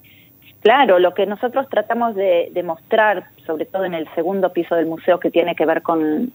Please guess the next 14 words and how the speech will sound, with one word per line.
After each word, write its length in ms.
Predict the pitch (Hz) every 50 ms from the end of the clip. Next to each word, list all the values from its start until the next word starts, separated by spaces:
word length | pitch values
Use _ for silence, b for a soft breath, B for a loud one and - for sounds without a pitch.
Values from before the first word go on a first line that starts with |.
| -
con 160 | - 151 151 151
las 140 | 151 -
comunidades, 880 | - - 156 147 156 151 156 156 160 165 202 214 214 202 190 190 196 - b b b b b b b b b -
es 100 | 190 -
cómo, 600 | - - 254 247 262 262 254 240 - - - - _ _ _ _ - - _ _ _ _ _ _ _ _ _ _ _ _ _ _
eh, 200 | - 180 175 175
en 80 | 175 170
los 140 | 165 - -
personajes, 720 | - 185 175 - - 160 180 196 226 220 - - 185 170 - - _ _ _ _ _ _ _
estos 240 | - - - 208 180
personajes, 540 | - 185 160 - 180 180 196 214 - 202 175
estas 280 | 180 175 175 190 185 196
luminarias 480 | 190 175 180 175 190 208 226 240 226
judías, 500 | - - 196 185 185 202 190 185 160 156